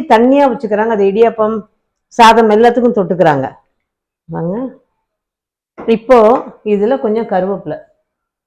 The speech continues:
இது கொஞ்சம் புளிப்பில்லாத தயிர் எடுத்தீங்கன்னா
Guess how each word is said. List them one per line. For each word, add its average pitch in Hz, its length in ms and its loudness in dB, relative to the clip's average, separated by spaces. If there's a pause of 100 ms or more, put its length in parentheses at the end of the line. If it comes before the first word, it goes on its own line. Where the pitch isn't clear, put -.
(2000)
இது 247 180 0
கொஞ்சம் 226 300 2
புளிப்பில்லாத 277 640 2
தயிர் 233 280 4
எடுத்தீங்கன்னா 226 640 0